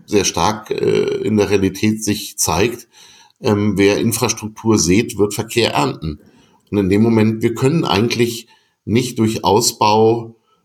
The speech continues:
in irgendeiner Art und Weise, äh, dieser Entwicklung hinterherlaufen. Ähm, sonst sehen die Straßen bald so aus wie im Westen der U S A.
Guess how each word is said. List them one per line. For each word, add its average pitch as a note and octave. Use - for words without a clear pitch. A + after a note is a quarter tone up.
in A2
irgendeiner A2+
Art F#2+
und -
Weise, A2
äh, G2+
dieser G#2
Entwicklung A2
hinterherlaufen. G2+
Ähm, F#2
sonst G2
sehen G#2
die G2
Straßen F#2
bald F#2+
so -
aus F#2+
wie G2+
im F#2
Westen F#2+
der F#2+
U G2
S G2
A. G2+